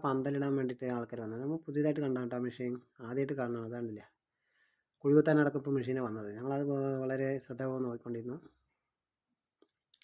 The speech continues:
ഇതാ അടുത്ത ആൾ ഊഞ്ഞാലാടുന്നു. ഇത് അനിയൻ്റെ അളിയനാണ് കേട്ടോ അത്.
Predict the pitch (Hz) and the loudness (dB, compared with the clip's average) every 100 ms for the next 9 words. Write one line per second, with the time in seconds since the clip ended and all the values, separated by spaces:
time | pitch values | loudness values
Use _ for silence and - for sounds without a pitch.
0 | - _ _ _ _ _ _ _ _ _ | -20 _ _ _ _ _ _ _ _ _
1 | 139 127 120 120 120 - 131 127 120 123 | -6 -4 -2 -2 -6 -2 -2 0 0 -2
2 | 120 120 120 123 175 _ _ _ _ _ | -2 -4 -6 -6 -8 _ _ _ _ _
3 | _ _ _ _ _ _ _ _ _ _ | _ _ _ _ _ _ _ _ _ _
4 | _ _ _ _ _ _ 139 127 131 135 | _ _ _ _ _ _ -6 -2 2 2
5 | 131 135 131 135 _ _ - - _ _ | 2 2 0 -4 _ _ -20 -20 _ _
6 | _ _ 127 127 127 127 120 117 123 123 | _ _ -4 -2 0 -2 -4 -4 -6 -6